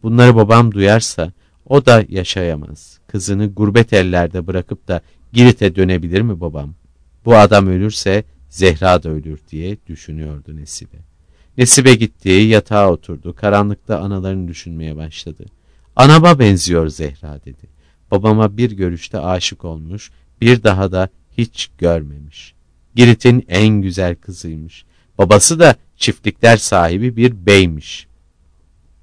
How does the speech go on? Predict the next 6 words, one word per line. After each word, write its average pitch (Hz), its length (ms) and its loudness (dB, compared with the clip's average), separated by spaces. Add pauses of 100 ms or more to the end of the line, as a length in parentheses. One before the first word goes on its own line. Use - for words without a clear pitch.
(500)
Bir 120 180 6
gün 113 360 2
bohçasını 107 640 0
almış, 92 460 -2 (280)
gizli 107 300 4
yollardan 95 680 2